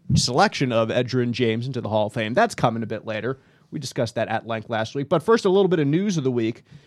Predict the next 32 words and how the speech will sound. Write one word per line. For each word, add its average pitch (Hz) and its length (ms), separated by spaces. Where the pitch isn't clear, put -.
for 151 100
the 135 100
Horseshoe 127 520
that 131 220
we 143 240
have 147 180
to 135 60
get 135 100
into 135 260
first. - 440
The 139 80
Colts 240 240
have 214 80
made 220 160
a - 20
couple 190 300
of 180 140
coaching 208 540
additions, 143 680
and 143 220
it 127 40
looks 165 220
like 156 180
Frank 151 300
Reich's 139 240
staff 139 460
is 131 280
rounded 135 600
out 185 280
now 123 360
as 120 380
the, 113 440